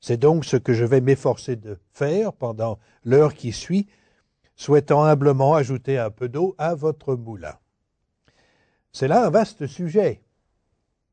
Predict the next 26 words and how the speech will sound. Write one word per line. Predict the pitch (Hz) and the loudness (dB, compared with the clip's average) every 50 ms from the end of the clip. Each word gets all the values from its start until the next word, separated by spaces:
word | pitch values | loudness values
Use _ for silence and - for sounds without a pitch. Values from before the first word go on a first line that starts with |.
| _ _ _ _ _ | _ _ _ _ _
comportant | - - 113 107 - 135 110 - - 175 170 170 | -10 -10 -4 0 0 0 0 0 2 2 2 4
de | 143 127 135 | 4 4 4
nombreuses | 135 143 156 156 139 135 143 160 143 143 - | 4 2 0 -2 -2 -4 -4 -4 -4 -6 -8
facettes. | - - 156 143 - - - 180 143 - _ _ _ _ _ _ _ _ _ _ _ _ _ _ _ _ _ _ _ _ _ _ _ _ _ _ _ _ _ _ | -8 -8 -8 -8 -8 -6 -4 -4 -4 -4 _ _ _ _ _ _ _ _ _ _ _ _ _ _ _ _ _ _ _ _ _ _ _ _ _ _ _ _ _ _
Je | - 113 127 | -2 0 2
me | 143 147 151 | 2 2 2
concentrerai | 139 - 170 156 - 170 165 147 - 156 147 143 151 | 2 2 0 0 2 0 0 2 4 4 4 6 6
aujourd'hui | 185 208 185 156 175 160 156 139 208 233 | 4 4 4 2 2 0 0 0 -2 -4
sur | 196 - - 196 151 | -4 -2 -2 -4 -4
ce | - - 175 | -2 -2 -4
qui, | 143 - - 147 147 156 190 202 | -4 -4 -6 -6 -4 -4 -4 -4
dans | 156 113 143 143 170 190 | -2 0 0 0 0 -2
le | 175 135 120 | -4 -6 -8
planning | 107 - _ - 117 123 135 135 143 160 180 190 202 202 208 202 - - - - - | -8 -10 _ -8 -4 -4 -4 -2 -2 -2 -2 0 0 0 0 -2 -2 -6 -10 -20 -6
de | 120 123 135 135 | -2 0 2 2
nos | 123 123 127 123 123 | 2 0 -2 -4 -4
vies, | 123 151 196 208 196 _ _ _ _ _ | -4 -6 -6 -8 -8 _ _ _ _ _
revêt | - 110 123 151 196 196 170 202 214 214 208 202 _ _ | -8 -2 2 2 2 2 2 0 0 0 -2 -6 _ _
une | 139 139 139 156 | -10 -8 -6 -4
ultime | 196 208 196 - _ - 175 170 170 175 170 170 175 175 170 170 _ _ _ _ _ _ | -4 -4 -6 -8 _ -12 -10 -8 -6 -4 -2 0 0 0 -2 -4 _ _ _ _ _ _
importance. | 127 139 139 - 175 156 - - - 170 151 139 123 - - - - - - _ _ _ _ _ _ _ _ _ _ _ _ _ _ _ _ _ _ _ _ _ _ _ _ _ _ _ _ _ _ _ _ _ _ _ _ _ _ _ | -2 -2 0 0 -2 -2 -2 -4 -4 -4 -4 -4 -6 -10 -16 -20 -20 -20 -20 _ _ _ _ _ _ _ _ _ _ _ _ _ _ _ _ _ _ _ _ _ _ _ _ _ _ _ _ _ _ _ _ _ _ _ _ _ _ _
Il | - 143 147 160 | -6 -4 0 2
y | 190 | 4
a | 226 | 4
en | 233 226 | 4 4
effet | 208 190 - - - 220 233 226 196 | 2 0 0 0 0 2 2 0 -2